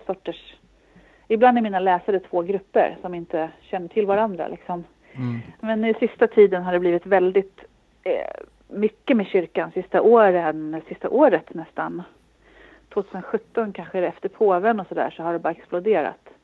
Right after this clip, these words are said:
Speaker 2: Mm.
Speaker 1: Så nu kanske jag är mest, eh, känd som någon som skriver om kyrkan.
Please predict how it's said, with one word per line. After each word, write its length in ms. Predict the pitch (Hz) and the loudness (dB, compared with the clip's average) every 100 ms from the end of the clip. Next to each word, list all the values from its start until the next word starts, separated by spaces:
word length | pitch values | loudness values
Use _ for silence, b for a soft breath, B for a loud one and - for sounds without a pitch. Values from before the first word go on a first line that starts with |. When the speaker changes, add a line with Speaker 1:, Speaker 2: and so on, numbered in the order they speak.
| b b b | b b b
Speaker 2:
Mm. 200 | - 117 113 b b b _ - | -10 -10 -12 b b b _ -6
Speaker 1:
Så 100 | 208 | -2
nu 180 | 208 196 | 0 0
kanske 260 | 196 - | -2 -8
jag 80 | 175 | -8
är 40 | 170 | -8
mest, 160 | 170 - _ - | -14 -18 _ -10
eh, 280 | - 73 | -8 -8
känd 460 | - 180 151 165 - - | -8 -8 -8 -12 -14 -12
som 320 | 156 165 160 b b _ - - | -10 -12 -16 b b _ -20 -16
någon 220 | 175 156 | -12 -12
som 140 | 156 160 | -12 -14
skriver 300 | - 185 156 | -6 -4 -6
om 80 | |
kyrkan. 520 | 156 180 170 214 175 | -10 -12 -10 -10 -10